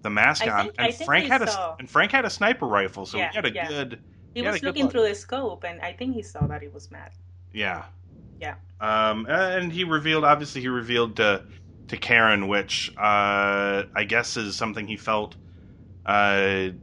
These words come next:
Speaker 1: he needed to do for the sake of their relationship. He didn't wanna hide that
Speaker 2: But
Speaker 1: from
Speaker 2: you know what? Uh, and tell me if you agree or not. But I feel like that's,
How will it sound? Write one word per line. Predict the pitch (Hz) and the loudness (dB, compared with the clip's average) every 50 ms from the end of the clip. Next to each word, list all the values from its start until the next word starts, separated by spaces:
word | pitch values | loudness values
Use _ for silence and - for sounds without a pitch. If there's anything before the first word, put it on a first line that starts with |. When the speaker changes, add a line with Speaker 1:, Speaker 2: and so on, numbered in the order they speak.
| - - - | -20 -20 -18
Speaker 1:
he | 95 - - 117 110 | -14 -8 -6 -2 0
needed | 113 113 113 107 101 98 | 2 2 2 0 -2 -8
to | - - | -14 -10
do | 90 - 117 120 117 107 | -4 0 0 0 0 0
for | 98 - 104 | -4 -6 -6
the | 95 95 | -6 -6
sake | - - 113 107 101 - | -4 -2 -2 -2 0 -2
of | 101 92 98 | -6 -6 -2
their | 104 101 98 95 95 95 92 - - - - - - - - - - | 0 2 4 4 4 2 0 -2 -8 -18 -20 -20 -20 -20 -16 -8 -4
relationship. | 95 98 104 98 92 - - 98 92 - - - 90 - | 0 2 4 4 2 2 -2 -4 -4 -4 -2 -2 -4 -4
He | - 95 | -4 -6
didn't | 92 95 95 92 | -6 -6 -4 -2
wanna | 95 95 92 90 | 0 0 0 2
hide | - - 98 98 95 92 | 2 2 2 2 2 0
that | 90 90 90 87 - - - - - - - - - - | 0 0 0 -2 -4 -10 -18 -20 -20 -20 -20 -20 -16 -6
Speaker 2:
But | |
Speaker 1:
from | - 254 262 269 | -4 -4 -2 -2
Speaker 2:
you | 302 | -2
know | 302 311 311 | -2 -2 -2
what? | 302 294 285 277 277 277 - - - - | 0 0 0 0 0 -4 -8 -10 -4 -2
Uh, | 220 208 - - - - | 0 0 -2 -4 -8 -6
and | 220 214 208 - | -6 -6 -4 -2
tell | 240 247 254 | -2 -2 0
me | 254 254 233 | -2 -4 -6
if | - - | -6 -8
you | 196 190 | -8 -8
agree | 180 - - 180 175 170 | -8 -10 -10 -10 -8 -6
or | 165 165 | -6 -6
not. | 165 160 156 151 - - | -8 -10 -12 -14 -10 -6
But | - 185 196 | -2 0 2
I | 233 277 | 2 0
feel | 262 - - 330 330 339 330 | -2 -4 -4 0 2 2 4
like | 311 262 226 214 208 - - | 4 4 2 2 0 -4 -6
that's, | - 185 180 180 175 - - - - - - - - - - | -2 0 2 2 0 -2 -6 -12 -18 -16 -16 -16 -16 -18 -18